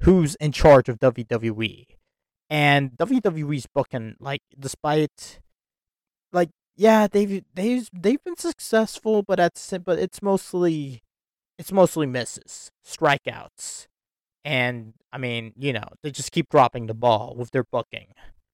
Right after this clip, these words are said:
Um, just look at Mustafa Ali, just look at Cesaro. Um, hell, just, I mean, just look at, like, just look,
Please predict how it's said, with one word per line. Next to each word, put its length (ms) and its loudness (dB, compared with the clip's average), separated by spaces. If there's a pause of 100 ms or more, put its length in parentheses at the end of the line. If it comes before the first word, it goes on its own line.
(580)
Um, 600 -2 (1300)
just 160 -2
look 140 4
at 80 -2
Mustafa 460 -4
Ali, 420 0
just 180 -18
look 140 -10
at 80 -20
Cesaro. 1000 2 (540)
Um, 360 -8
hell, 420 -2
just, 420 -16
I 80 -14
mean, 400 -12 (1400)
just 240 -8
look 180 -2
at, 80 -2
like, 360 0 (120)
just 220 -12
look, 160 -4